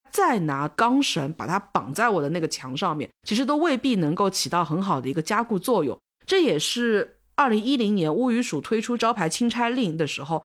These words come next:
它主打的就是安全这两个字，因为在那个时候确实发生了很多的招牌，尤其香港它有很多的是横着的大型店招嘛，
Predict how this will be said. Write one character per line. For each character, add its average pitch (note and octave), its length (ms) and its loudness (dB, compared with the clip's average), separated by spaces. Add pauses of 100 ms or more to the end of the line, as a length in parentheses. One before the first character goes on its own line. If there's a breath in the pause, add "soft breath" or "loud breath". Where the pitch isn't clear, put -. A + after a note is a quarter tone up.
(120)
它 B3 120 0
主 G3 240 -2
打 A3+ 160 2
的 D#3+ 80 0
就 F#3 140 0
是 - 80 -4
安 D#4+ 260 0
全 D3+ 220 -4
这 D3+ 80 -4
两 C#3 180 -4
个 C#3+ 60 -10
字， - 240 -8 (140)
因 C#4 40 2
为 D#4 60 4
在 E4+ 120 4
那 F#4 120 0
个 C4+ 80 2
时 - 80 0
候 G3 100 2
确 E4+ 220 0
实 F3 160 0
发 A3+ 180 2
生 B3 220 -2
了 G#3 140 2
很 C#3+ 260 -4
多 A3 180 2
的 F#3+ 120 2
招 A3 200 0
牌， D#3+ 240 -4 (200)
尤 C4 120 4
其 A3+ 160 0
香 C4+ 220 2
港 G3+ 180 0
它 G3+ 140 -2
有 G3+ 120 2
很 G3+ 140 -2
多 C#3 120 0
的 F#3 60 0
是 F#3+ 100 -4
横 D3+ 340 -4
着 A3+ 80 0
的 G3 100 0
大 A3+ 200 2
型 D3+ 200 -6 (120)
店 D3 200 0
招 D3 200 0
嘛， D3+ 100 -2